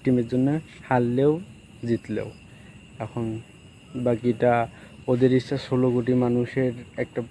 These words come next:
কত মানুষ আশা নিয়েছিল যে আজকে, আজকে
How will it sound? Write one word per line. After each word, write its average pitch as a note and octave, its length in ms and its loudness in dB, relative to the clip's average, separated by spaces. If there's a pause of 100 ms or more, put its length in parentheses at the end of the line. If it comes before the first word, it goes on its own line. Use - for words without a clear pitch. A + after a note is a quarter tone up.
(800)
কত D#3+ 200 2
মানুষ E3 320 8
আশা D3 200 0
নিয়েছিল D3 420 6
যে C3+ 100 4
আজকে, C3+ 300 4 (680)
আজকে D3 360 2